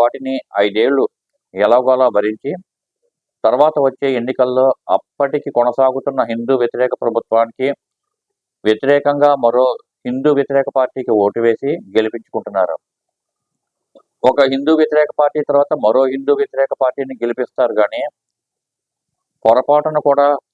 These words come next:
హిందూ అనుకూల పార్టీని మాత్రం గద్దెనెక్కించరు. ఈ దరిద్రం కారణంగానే అధిక సంఖ్యాకులుగా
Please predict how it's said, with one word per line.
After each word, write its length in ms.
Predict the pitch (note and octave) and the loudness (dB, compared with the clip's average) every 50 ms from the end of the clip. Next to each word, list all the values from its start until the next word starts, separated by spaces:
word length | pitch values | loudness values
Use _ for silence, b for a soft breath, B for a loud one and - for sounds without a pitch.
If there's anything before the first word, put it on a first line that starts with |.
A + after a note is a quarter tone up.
| _ _ _ _ - A#2+ | _ _ _ _ -8 -6
హిందూ 260 | A#2+ B2 C3 B2+ D3 D3 C3+ | -4 -4 0 2 2 4 2
అనుకూల 320 | C3 C3 - C3+ C3 C#3 C3+ - | 2 0 -2 0 0 0 0 0
పార్టీని 300 | C3 B2+ - - C3+ C3 B2+ A#2+ | 0 -2 -2 -4 -6 -4 -2 -2
మాత్రం 240 | A#2+ - - C3 C3 C3+ G#2+ G2+ | -2 0 -2 -4 -4 -2 -2 -4
గద్దెనెక్కించరు. 720 | F#2+ F#2+ - A#2+ A#2 G#2 - - A#2+ G#2 - G#2 F2+ E2 - _ _ _ _ _ _ _ _ _ _ _ _ _ _ _ _ _ _ _ _ _ _ _ _ - F2+ G#2 | -2 -2 -4 -6 -6 -6 -8 -8 -8 -6 -6 -6 -6 -8 -10 _ _ _ _ _ _ _ _ _ _ _ _ _ _ _ _ _ _ _ _ _ _ _ _ -2 2 2
ఈ 20 | A#2 A2+ F#2+ F2+ | 2 2 2 2
దరిద్రం 340 | A2 A2+ A#2+ A#2 C#3+ D3 D3 C#3 | 0 0 0 0 -2 -2 0 0
కారణంగానే 560 | C3+ C3 C3 C3 C3 B2+ A#2+ A#2+ A#2+ A#2+ B2 B2+ C3+ C3 _ _ _ _ _ _ - F#2+ | 0 0 0 -2 -6 -4 0 0 0 0 0 -2 -4 -4 _ _ _ _ _ _ -4 -4
అధిక 200 | G2+ A2 A#2+ - D3 - - | -4 -4 -2 -2 -2 0 0
సంఖ్యాకులుగా 680 | C3 B2 - C3+ C3 B2+ - C3+ B2+ B2+ A#2+ B2+ B2 | -2 -2 0 0 0 0 0 0 -2 0 2 2 2